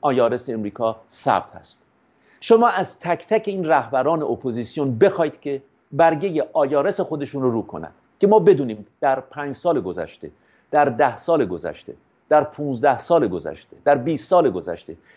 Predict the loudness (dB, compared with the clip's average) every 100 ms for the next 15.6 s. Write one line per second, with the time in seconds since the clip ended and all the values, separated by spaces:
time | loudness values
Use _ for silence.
0 | _ -4 -2 2 0 0 -2 -2 0 0
1 | 0 -6 -8 -16 _ -4 0 2 0 -4
2 | -6 -10 0 2 2 -2 -10 -18 -20 _
3 | _ _ _ _ _ _ _ _ _ 2
4 | 2 4 0 0 -2 -2 0 -2 -4 -6
5 | -4 -2 0 0 -2 -4 -6 -6 -10 -14
6 | _ _ _ _ _ _ _ _ _ _
7 | _ _ _ _ _ 0 2 2 2 4
8 | 6 4 0 2 2 4 2 0 -6 -4
9 | -4 -2 -2 0 2 0 -2 -10 -4 -6
10 | -4 -8 -10 -18 _ _ 0 0 -2 -8
11 | -8 -2 -2 -2 -8 _ _ _ _ _
12 | _ _ _ _ _ _ _ 0 2 2
13 | -2 -4 -10 -10 -8 -6 -6 -8 -6 -4
14 | -4 -2 -2 -2 -2 -2 -4 -6 -8 -4
15 | -2 -2 -4 -8 -14